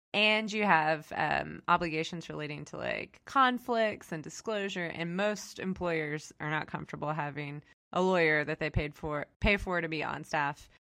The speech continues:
you know, doing somebody else's legal work as well. Um, so usually you have to sign something saying you, you won't do legal work for anyone else. So, uh, but you have, I mean, you've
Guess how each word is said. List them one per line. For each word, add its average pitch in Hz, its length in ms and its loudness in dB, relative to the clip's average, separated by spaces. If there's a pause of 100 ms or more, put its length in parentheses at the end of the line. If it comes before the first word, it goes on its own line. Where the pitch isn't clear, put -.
(180)
you 180 100 -2
know, - 100 -6
doing 160 480 0
somebody 151 920 0
else's 160 400 -4
legal - 300 -8
work - 160 -8
as 151 140 -12
well. 190 460 2 (400)
Um, 151 340 4
so - 140 -8
usually 160 420 -4
you 147 60 -6
have 156 100 -10
to - 120 -8
sign 151 320 -6
something - 520 -14
saying - 420 -12
you, - 280 -14
you 160 160 -10
won't 147 240 -12
do - 180 -12
legal 160 320 -8
work - 300 -6 (160)
for - 120 -10
anyone - 300 -12
else. - 320 -14 (400)
So, 165 720 8 (100)
uh, 156 120 10 (100)
but 175 240 4
you 220 320 0
have, 170 280 0 (180)
I 175 100 6
mean, 156 180 -4
you've 233 220 0